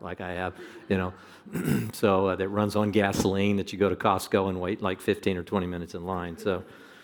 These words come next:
so this is gonna be the hybrid king. <clears throat> So I'm not gonna start, I'm not gonna go back again and read the triumphal entry. We've done that the last two weeks.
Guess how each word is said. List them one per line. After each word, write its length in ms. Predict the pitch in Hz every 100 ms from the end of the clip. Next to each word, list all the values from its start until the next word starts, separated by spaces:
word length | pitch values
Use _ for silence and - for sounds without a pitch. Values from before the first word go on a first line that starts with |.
| -
so 500 | - 113 104 104 - 110
this 260 | 139 139
is 140 | 120 -
gonna 180 | 110
be 140 | 98 95
the 100 | 87
hybrid 360 | 85 85 85
king. 260 | - 82 82 - -
<clears throat> 260 | - - - -
So 260 | - 117 -
I'm 160 | 120
not 160 | 135 190
gonna 140 | 190
start, 400 | 165 - 117 113
I'm 100 | 113
not 120 | 113 160
gonna 120 | 135
go 140 | 110
back 320 | 90 92 90
again 460 | 90 - 87 85 87
and 240 | 98 90 87
read 200 | 101 101
the 80 | 104
triumphal 520 | - 95 92 - 92
entry. 300 | 87 - 87
We've 200 | 92 92
done 180 | 101 92
that 160 | 90
the 80 | 95
last 300 | 92 87 -
two 120 | -
weeks. 320 | 101 107 -